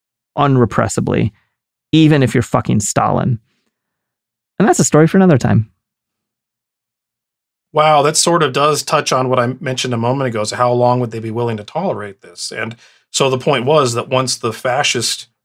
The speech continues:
Speaker 2: threat had been removed, this group, which was also, of course, had other reasons to revolt as well, being put into a prison camp
Speaker 1: Yeah.
Speaker 2: for doing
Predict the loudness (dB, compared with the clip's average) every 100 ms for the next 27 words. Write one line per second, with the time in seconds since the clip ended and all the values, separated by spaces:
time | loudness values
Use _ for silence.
0 | _ -4 -4 -4 -6 -4 -4 -4 -6 -4
1 | -6 -6 -8 -10 -8 -4 -4 -6 -6 -4
2 | -2 -2 -2 -8 -6 -8 -8 -12 _ _
3 | _ -4 -2 0 -2 -2 -4 -4 -6 -6
4 | -6 -6 -8 -4 -2 -2 -4 -6 -6 -8
5 | -6 -8 -10 _ -6 -6 -6 -8 -6 -2
6 | 0 0 -2 _ -2 0 0 -2 -4